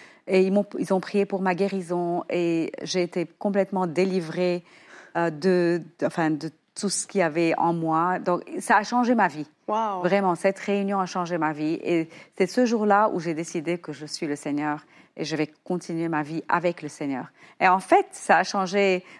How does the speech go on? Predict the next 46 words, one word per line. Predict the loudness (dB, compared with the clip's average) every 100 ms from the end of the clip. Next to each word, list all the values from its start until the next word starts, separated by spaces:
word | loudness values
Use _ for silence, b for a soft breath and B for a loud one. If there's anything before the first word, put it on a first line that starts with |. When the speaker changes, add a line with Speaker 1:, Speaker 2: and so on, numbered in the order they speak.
| B
Speaker 1:
beaucoup | 0 2 2
de |
choses | 4 4
dans | 6 6
ma | 6
vie. | 6 4 4
Donc, | 0 2
ça | 2
a | 2
changé | 0 0 2
même | 4 6 6 6 4
dans, | 2 4 4
pour | 2 -2
mon | -2 2
mari. | 4 4 2 b b
J'étais | -4 0 2
pas | 4
mariée | 4 2 4 4
à | 4
l'époque. | 2 2 4 2 -6
Speaker 2:
Mhm. | -20 -20 -20 B 2
Speaker 1:
Et, | 6 6 6 6
euh, | 4 2 0 -4 b
j'ai | -2 0
prié. | 2 4 4 4
J'étais | 2 4
avec | 4 4 0
mon |
mari | 2 2 2
déjà, | 0 0 2
on | 2
était | 0 0
ensemble, | -2 0 2 4 4 2
mais | 0 0 -4 b b
j'ai | -2
prié | 0 0 2 2
et | 2
j'ai | 0
dit, | -4 -2 0 0 -2 -6
j'ai | -8 -2
dit | -2
au |
Seigneur, « | 0 0 2 2 0 b b
Écoute, | -4 -2 -2 -4
si, | -4 0 2 0 -6 -6
euh, | 0 2